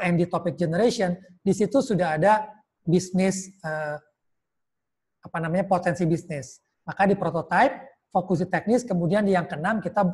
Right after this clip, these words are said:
fokus di value bisnisnya, value proposition, differentiator, market forecast,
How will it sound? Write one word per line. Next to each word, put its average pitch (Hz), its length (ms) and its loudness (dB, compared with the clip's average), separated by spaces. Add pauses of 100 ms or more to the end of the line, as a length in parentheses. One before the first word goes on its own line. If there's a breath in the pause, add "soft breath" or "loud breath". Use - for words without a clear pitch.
(120)
fokus 226 380 0
di 214 340 0 (1600)
value 185 300 6
bisnisnya, 170 560 0
value 165 240 -2
proposition, 180 720 0
differentiator, 180 880 -2
market 165 320 -6
forecast, 214 480 -6